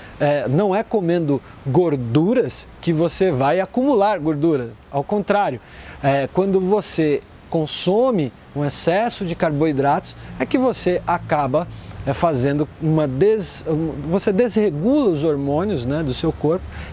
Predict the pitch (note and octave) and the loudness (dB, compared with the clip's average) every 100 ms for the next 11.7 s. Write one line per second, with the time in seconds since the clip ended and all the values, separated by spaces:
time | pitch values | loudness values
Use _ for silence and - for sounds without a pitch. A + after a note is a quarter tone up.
0 | - G3+ - A#3+ G3 F3+ G3 F3 - G3 | -2 0 2 2 2 0 -2 -2 -2 0
1 | B3 - - D4+ - - A3 G#3+ A#3+ A#3 | 0 0 0 0 -2 0 0 2 0 0
2 | - - - - F#3+ - E3 D#3 D#3+ D3+ | -4 -14 -8 -2 -2 0 0 2 2 0
3 | F3+ - - - A#3+ D#4 B3+ G#3 C#3+ G#3+ | -2 -6 -12 0 2 4 2 2 2 2
4 | A3 G3 F3+ D3 E3 G3 C#3 D3+ F3 G3 | 2 2 2 2 0 0 0 -2 -2 0
5 | F3 C3+ E3+ F#3+ E3+ - D#3+ B2 - - | 0 0 0 0 -2 -2 -2 -2 -4 -12
6 | - D3+ D3 C#3 - D3 - - B2+ A#2+ | -2 0 2 0 0 -4 -2 -4 -2 0
7 | D#3+ G#3 F3 C#3 - C#3+ B2+ D#3+ C3+ B2+ | 2 4 2 0 0 0 2 0 0 0
8 | C#3+ E3+ F3 E3+ D3 F3+ F#3+ F3 F3 G3+ | 0 0 0 0 2 2 2 0 -2 -6
9 | - B2 A#2 - - - - D4 E4 E4 | -2 -4 -4 -8 -16 -14 -6 0 0 -2
10 | - - - - D4 G3+ C#4 C4 - - | -6 -18 -18 0 2 2 2 0 -2 -6
11 | - - D4+ F4+ - C#3+ - | -4 2 4 4 2 -2 -2